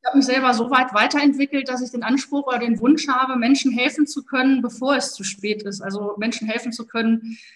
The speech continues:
äh, sich selber zu entwickeln, in, in ihre eigene Aufgabe zu kommen, rauszufinden, was ihr Weg ist, hin, hin zu mehr Gesundheit und, äh,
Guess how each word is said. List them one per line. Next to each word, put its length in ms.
äh, 120
sich 200
selber 360
zu 140
entwickeln, 760
in, 400
in 160
ihre 280
eigene 440
Aufgabe 480
zu 160
kommen, 240
rauszufinden, 680
was 220
ihr 200
Weg 260
ist, 520
hin, 220
hin 240
zu 120
mehr 200
Gesundheit 720
und, 260
äh, 280